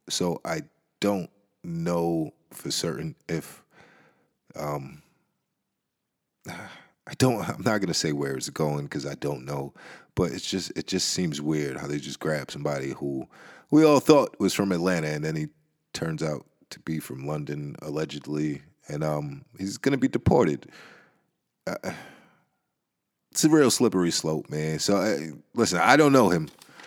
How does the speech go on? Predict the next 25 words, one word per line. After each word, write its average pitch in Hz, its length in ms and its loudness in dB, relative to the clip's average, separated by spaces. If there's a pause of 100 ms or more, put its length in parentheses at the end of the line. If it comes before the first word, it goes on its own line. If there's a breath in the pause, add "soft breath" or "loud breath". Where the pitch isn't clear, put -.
(140 loud breath)
So 117 180 2
he 110 120 6
might 120 320 4
as 98 140 4
well, 92 180 4
he 110 200 4
could 107 320 2
be 90 380 2 (200)
from 85 460 -2 (640 soft breath)
London 78 460 -4 (440)
for - 180 -4
all 87 200 0
I 80 120 -2
know. 78 360 -6
But, 101 140 -4
um, 107 360 -6 (400)
that's - 160 -4
not 135 140 2
my, 131 200 2 (720 loud breath)
it's - 120 -16
not 131 140 0
my 120 100 2
business. 82 600 -2 (640)
And, 90 180 -2
um, 78 500 -4